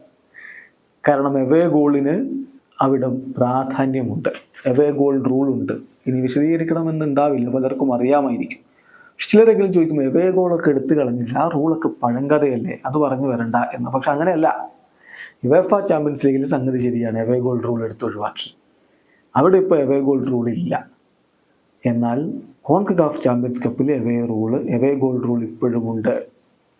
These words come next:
മത്സരം സമനില വരികയാണെങ്കിൽ, ഇനിയിപ്പോൾ അടുത്ത റൗണ്ടിലെ മത്സരം സമനില വരികയാണെങ്കിൽ, രണ്ടാം പാദം സമനിലയാണെങ്കിൽ ഇന്റർ മയാമി ആയിരിക്കും കയറി പോവുക. അഗ്രിഗേറ്റ് സമനില വരുമ്പോ, ആ, എവേ ഗ്രൗണ്ടിൽ ആര് കൂടുതൽ ഗോൾ അടിച്ചു എന്ന് നോക്കും.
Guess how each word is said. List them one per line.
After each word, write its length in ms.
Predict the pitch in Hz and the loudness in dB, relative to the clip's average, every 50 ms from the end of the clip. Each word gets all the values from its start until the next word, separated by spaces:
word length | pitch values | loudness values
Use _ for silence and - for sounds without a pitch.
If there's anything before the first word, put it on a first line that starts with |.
| _ _ _ _ _ _ _ _ _ _ _ _ _ _ _ _ _ _ _ - 120 | _ _ _ _ _ _ _ _ _ _ _ _ _ _ _ _ _ _ _ -6 -4
മത്സരം 420 | 120 120 - 135 127 127 123 120 | -2 -2 -2 -2 -4 -4 -4 -4
സമനില 440 | 117 - 117 117 123 127 131 127 131 | -2 -2 -2 -2 0 -2 -2 -2 -2
വരികയാണെങ്കിൽ, 720 | 123 123 123 120 127 131 123 120 120 117 117 120 113 110 113 | -2 -2 -2 0 0 0 0 0 -2 -2 -2 -2 -2 -2 -2
ഇനിയിപ്പോൾ 320 | 120 127 131 127 127 131 | -2 -2 -2 0 0 0
അടുത്ത 260 | 127 123 - - - | 0 0 -2 2 2
റൗണ്ടിലെ 400 | 139 135 127 127 123 135 131 131 | 2 4 2 2 0 0 0 0
മത്സരം 420 | 123 120 120 120 - 139 131 127 127 | -2 -2 -4 -4 0 -2 0 -2 -2
സമനില 400 | - 127 123 127 135 139 139 139 | -4 -4 -2 0 0 0 0 0
വരികയാണെങ്കിൽ, 680 | 131 127 131 123 131 131 120 117 104 104 - 123 - 120 | 0 -2 -2 -2 -2 -2 -2 -2 -4 -6 -6 -6 -4 -2
രണ്ടാം 320 | 135 135 139 156 156 151 | -2 0 0 0 0 2
പാദം 240 | 139 139 135 135 131 | 2 2 0 0 -4
സമനിലയാണെങ്കിൽ 720 | - 131 127 139 156 151 143 139 139 139 139 151 - 262 - - - _ - - - - _ - | -4 -6 -4 -2 -2 -2 -2 -2 -2 -2 -2 -2 -4 -4 -6 -10 -20 _ -20 -20 -20 -20 _ 2
ഇന്റർ 280 | 170 202 226 226 262 262 | 2 4 6 6 6 8
മയാമി 400 | 262 262 254 254 247 247 262 254 | 8 8 8 8 8 6 6 6
ആയിരിക്കും 460 | 233 196 175 151 151 - 151 135 123 | 4 4 4 2 2 0 0 0 0
കയറി 160 | 131 127 123 | 0 0 0
പോവുക. 240 | 123 120 120 113 110 120 - | -2 -2 -2 -4 -4 -4 -2
അഗ്രിഗേറ്റ് 460 | 120 147 165 180 226 233 233 226 226 | -2 2 2 2 4 4 4 4 4
സമനില 360 | 226 180 170 165 175 190 208 196 | 4 2 2 2 2 2 2 2
വരുമ്പോ, 580 | 170 160 151 147 139 156 190 254 - - - - - - - - - _ _ _ - | 2 2 0 2 4 4 4 4 2 -4 -10 -16 -20 -20 -20 -20 -20 _ _ _ -4
ആ, 180 | 123 123 123 - - - | -2 -2 -2 -2 0 2
എവേ 320 | 147 156 160 202 233 247 | 2 4 6 8 6 8
ഗ്രൗണ്ടിൽ 380 | 226 220 220 214 202 180 185 170 | 6 6 4 4 4 4 4 4
ആര് 280 | 156 151 160 175 180 | 4 6 4 4 2
കൂടുതൽ 340 | 180 180 147 143 139 143 139 | 2 2 2 2 2 0 0
ഗോൾ 280 | 135 131 131 127 127 131 | 0 -2 -2 0 -2 -4
അടിച്ചു 220 | 123 123 - - | -4 -6 -6 -4
എന്ന് 140 | 120 117 113 | -4 -4 -2
നോക്കും. 320 | 107 104 - - - - | -4 -6 -8 -10 -18 -20